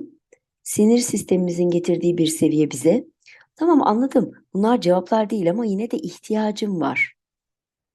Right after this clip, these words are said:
Yaşam yavaş yavaş bizi getirdiği yerde artık, "Tamam, bunu öğrenmeniz gerek." demeye başladı. Okyanusta yüzüyorsunuz. Bir şeye tutunuyorsunuz.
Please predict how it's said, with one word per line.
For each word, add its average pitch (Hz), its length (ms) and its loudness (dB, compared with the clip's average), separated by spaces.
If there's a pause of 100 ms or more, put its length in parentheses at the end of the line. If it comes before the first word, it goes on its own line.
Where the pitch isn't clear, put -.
(360)
Yaşam 208 500 0 (560)
yavaş 190 420 2
yavaş 160 380 -4
bizi 160 200 -8
getirdiği 165 560 -4
yerde 156 340 -2
artık, - 520 -4 (340)
"Tamam, 180 520 -2 (400)
bunu 196 420 -2
öğrenmeniz 185 760 0
gerek." 135 440 -6 (680)
demeye 143 360 -2
başladı. 139 580 -6 (400)
Okyanusta 311 560 4
yüzüyorsunuz. 226 1000 4 (1300)
Bir 165 140 4
şeye 170 300 4
tutunuyorsunuz. 143 1040 -2